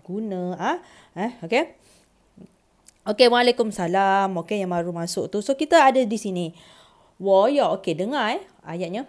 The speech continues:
Ah, dengar, eh. Hmm. 我有一个朋友可以帮你. Ah, 我有一个朋友可以帮你.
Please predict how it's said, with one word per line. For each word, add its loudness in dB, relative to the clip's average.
Ah, 0
dengar, -4
eh. -10
Hmm. -6
我 2
有 8
一 0
个 0
朋 -6
友 0
可 -6
以 -4
帮 -8
你. -14
Ah, -14
我 -2
有 -2
一 -8
个 -6
朋 -12
友 -4
可 -8
以 -8
帮 -4
你. -12